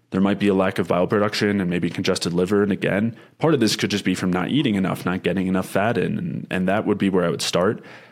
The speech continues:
But if you're increasing the amount that you're eating of any of these foods and you're having issues,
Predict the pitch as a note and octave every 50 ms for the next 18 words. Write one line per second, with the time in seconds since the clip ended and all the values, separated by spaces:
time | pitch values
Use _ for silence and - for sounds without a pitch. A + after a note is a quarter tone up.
0 | _ _ G2+ G2+ - C#3 C3+ - A2+ A2+ A2 A2 A2 A2 G#2+ G#2 G2+ G2 G2+ -
1 | - - _ - - B2+ D3+ - - A#2+ G#2+ G#2+ - G#2+ G2 F#2+ F#2 F2+ E2 -
2 | - - G2+ G2+ G2 F#2+ G#2 G2 F2+ F2+ E2 D#2+ B2 B2+ B2 A#2+ G2+ F#2+ - F#2+
3 | F#2 F#2 F2 D#2+ F2 - - - G3 G3 C3+ A#2 G#2+ G2 F#2+ - A#2 B2 A2+ G2
4 | F#2 G2+ - - - F#2 G2 F2+ E2+ -